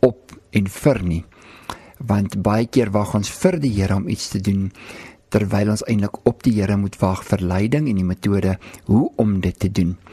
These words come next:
Nou, Jesus maak die verklaring in Johannes negentien vers dertig en Johannes sewentien vers vier. Dit is volbring.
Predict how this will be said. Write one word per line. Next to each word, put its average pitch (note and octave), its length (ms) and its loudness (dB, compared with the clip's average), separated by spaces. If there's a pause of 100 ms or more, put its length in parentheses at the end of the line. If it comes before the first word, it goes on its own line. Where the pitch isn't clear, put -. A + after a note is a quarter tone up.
(600)
Nou, A2 120 2
Jesus B2 460 0
maak G2+ 300 -2
die - 80 -8
verklaring C#3+ 500 0
in A2+ 80 0
Johannes F#2+ 380 -2
negentien G2+ 600 -2
vers G2 340 -2
dertig G2 600 0
en B2 80 2
Johannes F#2 440 -2
sewentien G#2 440 -2
vers G2 260 -2
vier. G#2+ 400 0 (400)
Dit B2 380 2
is - 400 -2 (340)
volbring. G2+ 720 -2